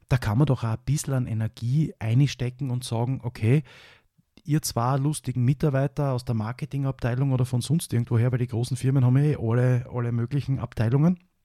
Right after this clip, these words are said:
Ihr schert euch halt einfach darum, dass wir schauen, dass wir vielleicht einen gescheiten Shop zusammenkriegen im nächsten Jahr. Muss ja nicht von heute auf morgen sein. Aber es passiert ja gar nichts bei den meisten, muss ich sagen.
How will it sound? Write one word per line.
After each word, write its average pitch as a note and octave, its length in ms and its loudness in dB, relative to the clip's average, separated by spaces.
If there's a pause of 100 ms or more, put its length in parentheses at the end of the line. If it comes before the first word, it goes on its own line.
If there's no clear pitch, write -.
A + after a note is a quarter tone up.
(200)
Ihr D3+ 160 8
schert B2 320 2
euch C3+ 140 -2
halt C#3 180 0
einfach B2+ 280 -2
darum, C3+ 420 0
dass B2+ 180 -2
wir C3 100 0
schauen, A#2+ 380 0
dass B2+ 220 0
wir B2+ 160 4
vielleicht A#2+ 480 -2
einen C3+ 80 -2
gescheiten A2+ 340 -4
Shop - 300 -6
zusammenkriegen B2 540 0
im C#3+ 280 2
nächsten B2 540 -2
Jahr. G#2+ 640 0
Muss A#2+ 160 -2
ja C3+ 60 2
nicht B2+ 260 -2
von G2+ 200 -4
heute A2+ 120 -2
auf - 80 -6
morgen C#3 200 4
sein. F#2+ 240 -6 (960)
Aber B2+ 200 0
es - 240 -2
passiert C3+ 340 -2
ja C3 60 2
gar C#3+ 240 0
nichts A#2+ 240 -4
bei A2+ 120 -12
den A2 140 -10
meisten, G#2+ 460 -12 (100)
muss B2 220 -6
ich A2 80 -14
sagen. B2 200 -8